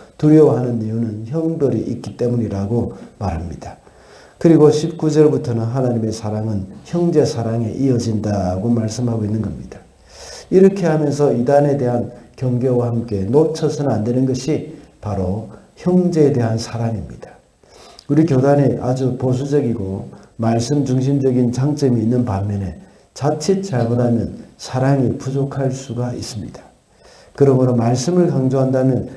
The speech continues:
그만큼 사랑도 강조해야 합니다. 왜냐하면 하나님의 진리의 말씀은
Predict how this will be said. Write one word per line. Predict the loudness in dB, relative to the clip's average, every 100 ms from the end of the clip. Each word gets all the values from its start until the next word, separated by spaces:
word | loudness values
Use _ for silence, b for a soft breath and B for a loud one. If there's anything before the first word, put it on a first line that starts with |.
| B -4
그만큼 | 0 2 2 0 -2 -2 -4 -6 B B
사랑도 | -8 0 2 4 2 0
강조해야 | -2 -2 -2 0 0 2 0
합니다. | -2 -8 -12 -18 -20 _ _ _ b b b b 0
왜냐하면 | 2 4 4 2 0 -2 -6 -14 -20
하나님의 | -4 0 2 2 2 0
진리의 | 0 0 2 2 0 0
말씀은 | -2 -4 -4 -6 -4 -6